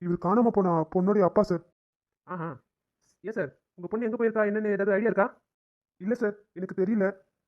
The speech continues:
ஒரு ஒன்றரை, ரெண்டு வருஷமா எங்களுக்குள்ள பேச்சுவார்த்தையே இல்ல. அதனால எங்க போயிருக்கான்னு எனக்கு தெரியல சார். என்னையா நீங்களாம் ஒரு பெத்தவங்க? ஆ? அந்த பொண்ணு தப்பு பண்ணிடுச்சு தான். அதுக்காக அந்த பொண்ணை அப்படியே விட்டுடுவீங்களா? சதீஷ் அண்ணா, வா வெங்கட்டு.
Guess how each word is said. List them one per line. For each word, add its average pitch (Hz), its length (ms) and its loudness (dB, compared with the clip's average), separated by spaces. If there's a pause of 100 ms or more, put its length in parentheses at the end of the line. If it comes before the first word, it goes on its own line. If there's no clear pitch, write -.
ஒரு 185 160 -2 (120)
ஒன்றரை, 190 240 2
ரெண்டு 190 160 2
வருஷமா 233 260 2
எங்களுக்குள்ள 220 360 2
பேச்சுவார்த்தையே 214 500 2
இல்ல. 175 100 2 (380)
அதனால 185 340 -4
எங்க 196 160 -2
போயிருக்கான்னு 208 380 2
எனக்கு 185 200 -2
தெரியல 208 260 4
சார். 175 140 0 (960)
என்னையா 233 260 -4
நீங்களாம் 214 260 -2
ஒரு 185 100 -4
பெத்தவங்க? 180 280 -2 (280)
ஆ? 226 40 -8 (340)
அந்த 170 120 -14
பொண்ணு 233 200 -4
தப்பு 226 140 -4
பண்ணிடுச்சு 208 300 -4
தான். 214 120 -6 (260)
அதுக்காக 233 280 -4 (140)
அந்த 190 100 -6
பொண்ணை 233 160 0
அப்படியே 277 180 0
விட்டுடுவீங்களா? 214 420 0 (1000)
சதீஷ் 208 220 -2
அண்ணா, 233 120 0 (680)
வா 196 140 -4
வெங்கட்டு. 175 260 -2